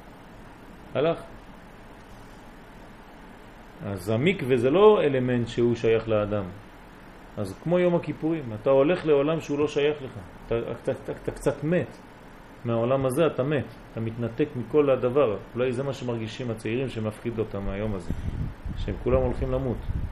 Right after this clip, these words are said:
כן, מתלבשים כבר בלבן, אותו בגד של הסילוק. כן? אתה הולך.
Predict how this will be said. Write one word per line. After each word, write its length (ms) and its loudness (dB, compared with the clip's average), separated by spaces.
כן, 100 -4
מתלבשים 460 -2
כבר 180 2
בלבן, 540 0
אותו 260 0
בגד 360 4
של 200 2
הסילוק. 480 4
כן? 260 4
אתה 180 4
הולך. 440 6